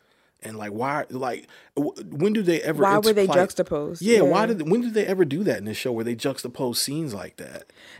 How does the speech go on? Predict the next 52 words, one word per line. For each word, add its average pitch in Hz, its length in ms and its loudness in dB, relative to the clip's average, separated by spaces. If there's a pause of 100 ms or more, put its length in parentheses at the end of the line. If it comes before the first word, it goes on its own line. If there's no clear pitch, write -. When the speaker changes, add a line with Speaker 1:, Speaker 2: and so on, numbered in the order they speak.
(140)
Speaker 2:
I 269 80 2
can't - 240 -6
recall 214 280 -2
when, 202 140 0
but 202 140 0
I - 20 -4
know 247 220 -2
they 143 160 -8
do 147 180 -10
that. - 300 -8
But 170 100 -2
they're 190 100 -4
usually 196 360 -2
relevant. 165 460 -4 (120)
Speaker 1:
Yeah. 165 80 -2
Speaker 2:
It's 175 420 0
usually 208 260 2
important 180 400 0
to 180 60 -6
know 180 140 0
what's - 140 -6
happening 180 420 -4
in 175 60 -10
both 165 260 -2
places. 156 480 -8
Speaker 1:
Right. 104 320 -2 (300)
Speaker 2:
But - 180 -2
for 175 140 -4
this, 247 340 -4
like, - 460 -14 (380)
I 233 40 2
mean, 254 160 2
I 220 120 0
guess 240 280 -4
we 240 80 -6
were 202 140 -4
excited, 196 520 -6 (120)
not 214 120 -4
excited, 170 420 -4
but 170 140 -8
on 175 220 -4
edge 175 260 -2
about 214 300 -6
both. 277 400 -6
Speaker 1:
Mm-hmm. 190 240 -10 (240)
Speaker 2:
But 233 100 -8
it's 226 100 -12
like 233 120 -10
they 220 100 -6
don't 233 180 -6
have 226 120 -8
anything. 226 480 -10